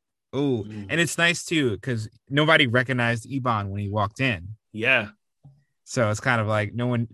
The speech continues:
Speaker 1: cared who he was before he put on them shadows. So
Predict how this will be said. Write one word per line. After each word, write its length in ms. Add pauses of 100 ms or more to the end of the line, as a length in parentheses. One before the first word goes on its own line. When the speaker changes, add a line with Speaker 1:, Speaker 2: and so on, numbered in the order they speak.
Speaker 1:
cared 220
who 100
he 80
was 340
before 280
he 80
put 160
on 180
them 120
shadows. 680
So 580